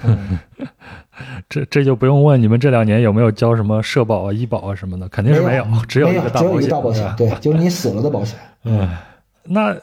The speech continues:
Speaker 2: 就是按你刚才说的一个机械的，一个人工的，嗯，那决定你的劳动产量的可能就是这个人工的，就比这个技术，
Speaker 1: 哎，对，
Speaker 2: 对吧？
Speaker 1: 机器其实，呃，它，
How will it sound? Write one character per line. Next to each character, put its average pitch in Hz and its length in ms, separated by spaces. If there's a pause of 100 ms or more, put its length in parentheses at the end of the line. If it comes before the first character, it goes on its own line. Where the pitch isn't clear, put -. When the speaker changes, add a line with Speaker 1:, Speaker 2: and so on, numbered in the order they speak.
(140)
Speaker 2:
就 185 160
是 175 180
按 180 220
你 143 40
刚 175 160
才 160 140
说 180 220
的 151 100
一 131 140
个 151 120
机 165 220
械 165 140
的， 123 100
一 113 100
个 127 120
人 113 180
工 147 180
的， 113 140
嗯， 131 240
那 175 200
决 127 260
定 156 240
你 110 120
的 113 280
劳 107 260
动 156 160
产 - 260
量 135 200
的 104 100
可 - 160
能 107 160
就 214 160
是 104 300 (580)
这 127 140
个 117 80
人 110 180
工 175 180
的， 185 160 (140)
就 160 100
比 110 160
这 131 140
个 143 80
技 202 220
术， 160 80
Speaker 1:
哎， 170 160
对， 156 240
Speaker 2:
对 113 80
吧？ 95 160
Speaker 1:
机 277 180
器 320 220
其 151 200
实， 151 400 (500)
呃， 139 520 (180)
它， 269 220